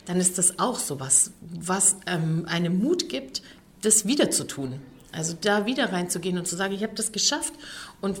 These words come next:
ich schaffe das auch wieder.“ Es ist schwer, es ist immer schwer, einen jemanden zu verlieren. In der Familie ist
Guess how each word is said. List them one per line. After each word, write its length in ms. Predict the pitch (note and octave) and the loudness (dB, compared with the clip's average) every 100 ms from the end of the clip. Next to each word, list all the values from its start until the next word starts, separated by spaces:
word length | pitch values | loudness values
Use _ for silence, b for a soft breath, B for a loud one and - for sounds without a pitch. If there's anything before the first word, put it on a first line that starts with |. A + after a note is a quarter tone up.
| G3 | -2
ich 160 | G3+ | 2
schaffe 220 | - A3+ - | 2 2 -2
das 200 | G#3 - | -4 -2
auch 220 | F3 F3 | -4 -2
wieder.“ 400 | G3+ B3 C4 C4+ B3 | 0 0 -2 -4 0
Es 120 | - | 2
ist 160 | F3+ | 4
schwer, 580 | - - D#3 G3 D4 F#4 | 4 2 2 4 4 2
es 100 | B3 | 0
ist 220 | D#3+ - - | -2 -6 2
immer 320 | G3 C#4 D#4 | 4 4 4
schwer, 480 | D4 - A3+ C4 E4 - - - | 4 2 -2 -2 -6 -12 -20 -8
einen 240 | E3+ E3+ | -4 0
jemanden 320 | F3 G3 F#3 | 0 2 2
zu 120 | F#3 F3+ | 0 -2
verlieren. 600 | E3 D#3+ G#3 C4+ C#4 B B B B - | -2 0 0 0 -2 B B B B 2
In 160 | A#3+ | 4
der 100 | C4+ | 4
Familie 640 | - F3 D#3+ E3+ F3 E3+ | 2 0 0 0 0 -2
ist 340 | D#3+ - - | -4 -4 -6